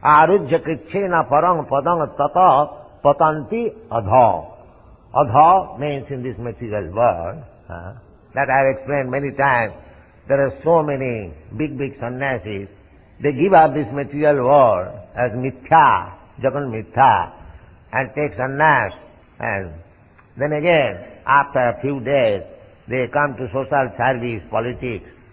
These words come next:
uh, because they could not realize what is Brahma.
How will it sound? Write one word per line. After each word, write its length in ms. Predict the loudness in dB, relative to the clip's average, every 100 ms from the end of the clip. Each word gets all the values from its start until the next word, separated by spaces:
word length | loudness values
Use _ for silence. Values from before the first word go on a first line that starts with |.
| -12
uh, 280 | -10 -10 -12 -10
because 500 | 0 4 4 2 -4 -16 -20 -20 -8
they 140 | -4 -2
could 220 | -4 -2
not 260 | 2 2
realize 580 | 2 2 4 4 2 -2 -12 -20 -8
what 180 | -4 -2
is 160 | -2 -2
Brahma. 540 | -2 0 -2 -4 -6